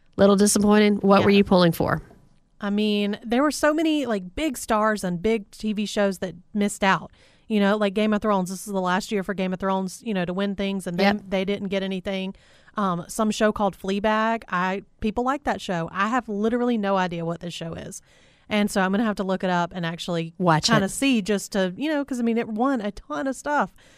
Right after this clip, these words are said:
Speaker 1: Mm-hmm.
Speaker 2: And I've literally never heard of it. Apparently
Speaker 1: And
Speaker 2: it's Amazon Prime.
Speaker 1: It is Amazon Prime. I have my, uh, password if you need it, or do you have Amazon Prime?
Speaker 2: Oh, I have
Speaker 1: Oh,
Speaker 2: it.
Speaker 1: you have?
Speaker 2: So,
Speaker 1: Okay,
Speaker 2: yeah,
Speaker 1: we're
Speaker 2: no,
Speaker 1: good.
Speaker 2: I have to watch this because
Speaker 1: I'm on
Speaker 2: I'm like,
Speaker 1: Amazon Prime, too, by the way.
Speaker 2: apparently,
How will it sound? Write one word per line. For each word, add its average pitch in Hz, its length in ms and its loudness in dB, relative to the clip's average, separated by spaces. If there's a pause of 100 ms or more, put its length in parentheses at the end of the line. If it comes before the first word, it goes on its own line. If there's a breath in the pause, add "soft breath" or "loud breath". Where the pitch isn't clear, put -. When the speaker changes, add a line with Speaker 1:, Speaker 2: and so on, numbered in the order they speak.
Speaker 1:
Mm-hmm. 233 200 4
Speaker 2:
And 311 120 6
I've 214 320 -2
literally 226 380 4
never 202 220 0
heard 190 140 -2
of 165 60 -4
it. 160 140 -8
Apparently 208 320 2
Speaker 1:
And 208 60 4
Speaker 2:
it's 202 100 -2
Amazon 196 360 0
Prime. 165 320 -8 (120)
Speaker 1:
It 226 140 6
is 262 160 8
Amazon 220 380 6
Prime. 180 220 4
I 165 60 4
have 175 180 2
my, 160 300 4
uh, 143 100 4
password 151 460 -2
if 147 120 -6
you 165 60 0
need 156 180 2
it, 160 120 0
or 151 120 0
do 156 100 -2
you 156 100 0
have 151 120 0
Amazon 156 380 0
Prime? 233 180 4
Speaker 2:
Oh, 240 40 4
I 269 60 0
have 285 280 0
Speaker 1:
Oh, 285 60 8
Speaker 2:
it. 339 60 8
Speaker 1:
you 330 100 6
have? 294 160 6
Speaker 2:
So, 262 60 6
Speaker 1:
Okay, 240 160 6
Speaker 2:
yeah, 196 80 6
Speaker 1:
we're 190 60 2
Speaker 2:
no, 185 160 2
Speaker 1:
good. 175 80 2
Speaker 2:
I 196 100 2
have 254 280 0
to 226 220 -2
watch 220 360 -2
this 165 280 -4
because 208 140 0
Speaker 1:
I'm 269 80 4
on 311 80 6
Speaker 2:
I'm 285 60 6
like, 220 80 6
Speaker 1:
Amazon 180 300 4
Prime, 170 300 0
too, 185 280 -4
by 175 140 2
the - 80 0
way. 226 60 2
Speaker 2:
apparently, 196 640 -2